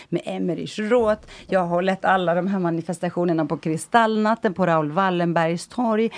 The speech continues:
när nazisterna kom för några år sedan. Det var iskallt. Kristallnatten infaller den trettionde november. Jag vet få människor som har kämpat droppad så hårt.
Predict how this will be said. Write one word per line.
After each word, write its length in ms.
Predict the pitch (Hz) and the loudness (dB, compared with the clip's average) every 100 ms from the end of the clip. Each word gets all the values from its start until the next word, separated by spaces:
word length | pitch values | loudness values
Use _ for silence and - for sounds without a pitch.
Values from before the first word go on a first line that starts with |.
| - - | -12 -2
när 220 | 185 165 | 2 2
nazisterna 800 | 156 156 - 254 233 - 233 220 | 0 -4 -2 -2 -2 -2 0 0
kom 500 | - 233 208 202 208 | -2 0 2 2 0
för 180 | - 190 | -2 0
några 440 | 175 170 156 - | 2 2 0 -2
år 180 | 226 226 | 0 0
sedan. 280 | - 220 208 | 0 0 2
Det 80 | 160 | 0
var 100 | 156 - | -2 -2
iskallt. 580 | 220 185 - 240 220 | -2 -2 -2 0 0
Kristallnatten 680 | - 151 - 160 156 156 156 | 0 -6 0 0 0 -2 -2
infaller 380 | 156 147 156 151 | -2 -2 -2 -2
den 140 | 147 - | -2 -4
trettionde 520 | 180 170 - 160 147 | -2 -4 -2 -2 0
november. 420 | 156 180 233 214 - - - | -2 0 0 0 -6 -14 -2
Jag 100 | 214 | 0
vet 160 | 233 | 0
få 360 | - - 294 277 | -4 0 2 4
människor 520 | 220 175 156 147 160 | 4 2 0 0 -2
som 220 | 170 214 | 2 2
har 80 | 202 | 2
kämpat 280 | - 208 170 | 4 2 4
droppad 140 | 165 - | 0 0
så 120 | 165 | -2
hårt. 340 | 196 135 123 | 0 -2 -2